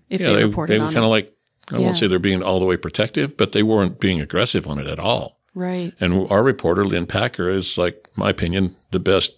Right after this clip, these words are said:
Speaker 2: investigative reporter ever in Utah. He, he, he was working for us, and, uh, he came to us via K S L T V and, uh, Deseret News, I think, but B Y U. Anyway, he was, he, he, he was available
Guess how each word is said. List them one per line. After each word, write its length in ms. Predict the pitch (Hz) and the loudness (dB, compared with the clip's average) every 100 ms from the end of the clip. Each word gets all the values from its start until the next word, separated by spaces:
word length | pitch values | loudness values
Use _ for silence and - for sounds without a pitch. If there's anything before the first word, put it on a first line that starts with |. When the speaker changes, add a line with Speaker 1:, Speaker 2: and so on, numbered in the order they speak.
| 110 | -2
Speaker 2:
investigative 540 | 98 95 - 90 87 | 0 2 2 0 -2
reporter 480 | 80 - 101 90 90 - | -4 -2 2 2 2 0
ever 260 | 107 120 | 2 4
in 80 | 85 | 2
Utah. 420 | 85 82 90 98 - _ _ _ _ _ _ _ _ _ | 0 -2 -4 -6 -8 _ _ _ _ _ _ _ _ _
He, 360 | 101 - 104 | -18 -6 -4
he, 280 | - 98 95 - | 0 0 0 -2
he 160 | 101 | -2
was 240 | 101 95 - | 0 0 2
working 320 | 101 - 85 | 0 0 -2
for 180 | - 85 | -2 0
us, 280 | 90 107 - | 2 2 0
and, 340 | - 87 87 85 | 0 -4 -4 -6
uh, 180 | 76 101 _ _ _ _ _ _ _ _ _ | -8 -14 _ _ _ _ _ _ _ _ _
he 100 | - | -6
came 200 | - 92 | -2 0
to 80 | 90 | 0
us 100 | - | 0
via 240 | - 90 | 2 0
K 200 | - 104 | 0 0
S 180 | 87 - | 2 0
L 220 | 87 87 - _ - | -2 -6 -10 _ -8
T 160 | - 92 | -4 -2
V 240 | 90 90 | -2 -4
and, 220 | 85 80 | -6 -10
uh, 200 | - - - _ _ _ _ - | -16 -20 -20 _ _ _ _ -2
Deseret 280 | 92 90 90 | -2 0 -2
News, 160 | 95 | -2
I 60 | 80 | -2
think, 360 | - 95 85 - - - | -4 -4 -6 -12 -14 -4
but 180 | 143 - _ _ _ _ _ - | -4 -4 _ _ _ _ _ -2
B 120 | 98 | 2
Y 140 | 90 | 2
U. 140 | 90 98 | 2 0
Anyway, 260 | 113 98 87 | 2 2 2
he 60 | 98 | 2
was, 160 | - | 0
he, 200 | - - | -6 -8
he, 200 | 110 117 | -2 0
he 100 | 117 | 2
was 140 | 120 95 | 0 2
available 560 | 92 95 82 - 95 | 2 0 0 -6 -10